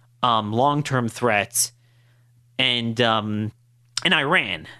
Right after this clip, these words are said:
Iran is the bridge to both because they're both the terrorism. They, they fund the terrorism, and, but they're also kind of a conventional state actor as well, with a conventional military, conventional state to defend, con-,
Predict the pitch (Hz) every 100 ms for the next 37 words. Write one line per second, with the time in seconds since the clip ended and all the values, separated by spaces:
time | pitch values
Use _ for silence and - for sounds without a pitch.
0 | - 139 175 190 147 131 123 156 - 131
1 | 151 143 - 123 131 123 123 165 151 131
2 | - 175 165 135 120 120 113 110 _ -
3 | _ 135 131 131 120 - 165 135 110 160
4 | 160 127 117 117 110 107 _ _ _ _
5 | _ _ _ - 139 127 120 113 131 147
6 | 147 160 143 139 139 120 123 120 139 135
7 | - 123 98 - 156 139 - 107 98 -
8 | 113 101 110 120 120 55 53 - - -
9 | 131 123 117 131 120 131 127 135 123 123
10 | 120 127 120 113 120 110 131 - 117 -
11 | 127 117 - 104 - 127 113 -